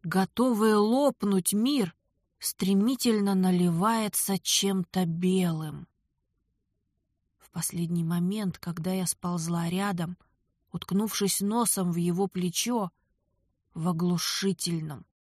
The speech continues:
давящем на уши грохотании услышала тихое «Дыши». Сил радоваться не было.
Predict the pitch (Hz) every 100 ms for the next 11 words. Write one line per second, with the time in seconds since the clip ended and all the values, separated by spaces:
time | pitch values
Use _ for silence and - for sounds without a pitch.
0 | _ _ - 165 196 202 208 233 214 -
1 | 196 185 190 208 233 220 - 196 180 196
2 | - 190 - 233 233 220 202 190 - 220
3 | 233 - 208 202 - 233 233 214 196 185
4 | _ _ _ _ _ _ _ _ - -
5 | - - - - - _ _ _ _ _
6 | _ _ _ _ _ _ _ _ _ _
7 | _ _ _ _ _ _ _ _ _ -
8 | - 214 208 190 190 185 175 - 175 170
9 | 180 185 190 -